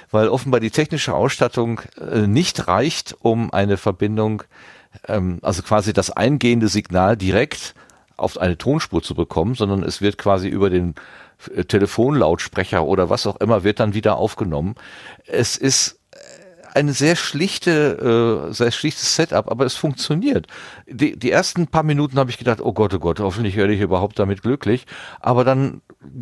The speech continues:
war es wieder so, das Gespräch läuft, äh, die Fragen sind gut, also Zwölfjährige können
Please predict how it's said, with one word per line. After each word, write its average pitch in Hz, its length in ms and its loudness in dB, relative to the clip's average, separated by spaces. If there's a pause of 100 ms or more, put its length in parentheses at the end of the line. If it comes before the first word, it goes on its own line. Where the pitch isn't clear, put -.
(400)
war 123 140 2
es 127 120 -4
wieder 131 240 2
so, 131 180 0
das 113 160 0
Gespräch - 480 -2
läuft, 135 460 0
äh, 117 180 2
die 104 140 0
Fragen 131 340 0
sind 131 260 -2
gut, 135 440 -6
also 104 340 2 (200)
Zwölfjährige 123 880 0
können 123 320 -2